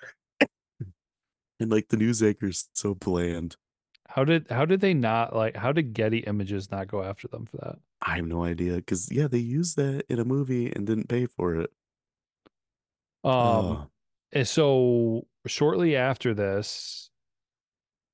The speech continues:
Speaker 2: um, he gets the solar panel installed at his house, which is, I thought that was totally weird and random, but applies to
Speaker 1: Yeah.
Speaker 2: the whole, like, go green, uh, global warming thing.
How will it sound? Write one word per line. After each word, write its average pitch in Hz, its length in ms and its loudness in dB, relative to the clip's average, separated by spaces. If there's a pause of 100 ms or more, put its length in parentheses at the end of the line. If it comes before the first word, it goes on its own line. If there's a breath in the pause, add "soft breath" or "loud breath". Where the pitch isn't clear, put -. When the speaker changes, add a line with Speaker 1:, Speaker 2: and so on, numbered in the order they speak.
(200)
Speaker 2:
um, 107 480 0
he 117 180 -2
gets 131 280 0
the 127 80 -2
solar 139 360 2
panel 123 720 2
installed 113 420 -2
at 113 120 4
his 104 100 -2
house, 95 480 -4
which 104 220 -8
is, 95 260 -8 (220)
I 107 100 -4
thought 107 200 -2
that 101 100 -2
was 98 220 -8 (120)
totally 104 300 -2
weird 98 260 -2
and 98 140 -4
random, 98 320 -4
but 101 180 0
applies 101 400 -2
to 95 60 -8
Speaker 1:
Yeah. 107 60 -4
Speaker 2:
the 95 40 -6
whole, 101 200 -2
like, 95 340 -4 (1300 soft breath)
go 110 260 4
green, 101 920 0 (600)
uh, 101 140 -2
global 98 440 0
warming 95 560 -4 (840)
thing. 98 360 -4